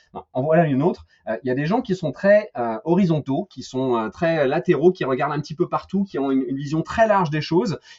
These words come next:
qui sont pas forcément des spécialistes. Et puis il y a des gens très, très, euh, verticaux, qui sont, euh, bah voilà, qui sont vraiment spécialistes dans leur domaine. Et les chercheurs, c'est le cas. Donc typiquement, j'ai travaillé beaucoup dans le, le milieu de la recherche agricole ces dix dernières années, et c'est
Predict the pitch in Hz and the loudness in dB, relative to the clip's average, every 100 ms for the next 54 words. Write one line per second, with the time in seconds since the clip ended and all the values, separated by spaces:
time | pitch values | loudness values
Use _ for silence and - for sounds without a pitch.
0 | _ 165 143 - 226 220 196 175 160 - | _ -4 -2 0 2 2 2 0 0 -4
1 | 139 147 247 277 220 202 240 202 240 - | -6 -2 -4 -4 -6 -6 -2 0 -2 -4
2 | - 254 - - 226 226 - 139 131 113 | -8 -8 -6 2 2 2 -4 -2 -2 -2
3 | 113 107 120 220 196 180 214 - 151 156 | -2 -2 -2 -2 -2 0 -2 -2 -10 -2
4 | 180 151 113 107 95 95 101 - - 131 | 0 2 0 -2 -2 0 0 -2 -6 -4
5 | 123 185 208 - 226 208 196 170 143 135 | 0 2 0 -4 -4 -2 0 0 0 0
6 | 113 175 - - - 131 147 202 202 262 | 0 -2 -4 -14 -6 -4 0 0 0 -4
7 | - 196 156 135 - - _ 147 147 262 | -2 -2 2 2 2 -20 _ -4 -2 -2
8 | 262 202 202 240 302 - 135 160 185 220 | -2 0 2 2 -2 -12 -14 -6 -2 2
9 | 180 214 - 226 175 165 147 147 147 147 | 2 0 -2 0 2 2 0 -2 -6 -8
10 | 165 170 208 175 160 156 180 - 135 131 | -2 -2 0 0 0 0 -4 -4 -6 -4
11 | 127 147 170 220 208 160 160 156 160 139 | -4 -4 -2 -2 -2 -4 -2 0 0 -2
12 | 151 196 - - - _ 131 127 170 | -2 -2 -6 -20 -20 _ -10 -2 -2